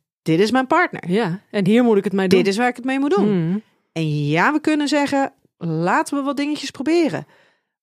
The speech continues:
Speaker 1: Maar dan zal dat nog niet hetzelfde zijn als die magie in die onvoorspelbare momenten.
Speaker 2: Ja,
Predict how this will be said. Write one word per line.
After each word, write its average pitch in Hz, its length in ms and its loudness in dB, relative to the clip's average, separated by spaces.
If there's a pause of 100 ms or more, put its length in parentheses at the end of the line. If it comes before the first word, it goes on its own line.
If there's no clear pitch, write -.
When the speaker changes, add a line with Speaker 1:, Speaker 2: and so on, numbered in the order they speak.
(420)
Speaker 1:
Maar 208 500 0 (200)
dan 202 480 -4
zal 208 200 -2
dat 190 140 -2
nog 190 160 -2
niet 339 160 0
hetzelfde 180 440 -2
zijn 180 360 -2
als 233 400 -2 (480)
die 247 340 2
magie 240 520 2
in 254 180 0
die 254 180 -2
onvoorspelbare 285 760 2
momenten. 320 440 2
Speaker 2:
Ja, 208 100 -2